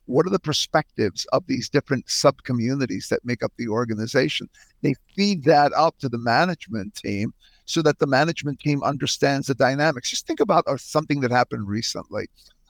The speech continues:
Uh, in the United States recently, during the tail end of covid,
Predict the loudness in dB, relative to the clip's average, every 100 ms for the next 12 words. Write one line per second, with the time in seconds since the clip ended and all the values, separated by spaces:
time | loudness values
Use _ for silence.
0 | -2 2 4 4 2 -2 -2 -2 0 2
1 | 2 0 -4 2 2 2 -2 -8 -6 -4
2 | -2 -4 -6 -6 -6 -8 -4 -2 -2 -2
3 | 0 0 -2 _ _ _ 0 4 4 2
4 | -2 -4 -8 -4 -2 0 -2